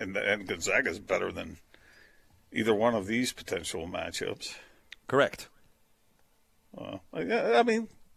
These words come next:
Speaker 1: I like it. I, I, th-, I think it's, it's, it's a good opportunity for B Y U. Now, if they go out and lose, then obviously, well, there went that chance. But that's up to them.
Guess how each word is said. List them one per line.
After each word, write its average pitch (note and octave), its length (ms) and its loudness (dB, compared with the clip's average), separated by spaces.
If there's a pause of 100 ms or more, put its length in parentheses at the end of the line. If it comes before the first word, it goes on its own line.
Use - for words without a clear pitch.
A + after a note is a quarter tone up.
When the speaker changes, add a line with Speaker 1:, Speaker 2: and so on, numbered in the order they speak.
(380)
Speaker 1:
I - 120 8
like E3+ 340 6
it. - 140 0 (120)
I, C3+ 340 8
I, F#3 40 4
th-, C#3+ 140 6
I C#3+ 120 8
think E3+ 160 2
it's, F#2 220 -2
it's, A#2+ 260 2
it's G#2+ 240 -2
a G#2+ 40 -4
good G#2+ 180 4
opportunity G2+ 840 0
for G#2+ 220 -4
B G#2+ 180 -2
Y G2+ 200 4
U. A2 120 0
Now, A2 200 4 (280)
if A2 120 2
they A2+ 120 6
go C3+ 100 8
out A#2+ 160 8
and G#2 80 0
lose, B2+ 440 6
then G#2 120 -4
obviously, G#2 540 4
well, G2 320 4 (640)
there F#2+ 160 2
went B2+ 200 4
that D3+ 360 6
chance. - 600 -2 (220)
But G2 220 4
that's A#2 240 4
up - 120 0
to D2+ 120 -4
them. A2+ 380 2